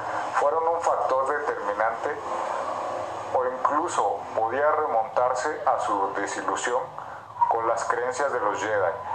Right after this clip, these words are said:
Nihilus era precavido como se mostró durante su campaña contra los Jedi y tenía fama de ser una figura dominante y agresiva,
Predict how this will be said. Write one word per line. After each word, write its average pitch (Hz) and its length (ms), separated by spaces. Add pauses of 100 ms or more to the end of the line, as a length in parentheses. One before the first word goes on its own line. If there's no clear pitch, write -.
(320)
Nihilus 185 380
era 165 400 (380)
precavido 117 680
como - 300
se 104 160
mostró 101 460
durante 123 420
su 95 160
campaña 113 600
contra 101 340
los 95 220
Jedi 104 320 (400)
y 113 100
tenía 123 360
fama 151 360
de 123 120
ser 135 220
una 139 200
figura 120 420
dominante 107 640
y 113 80
agresiva, 92 560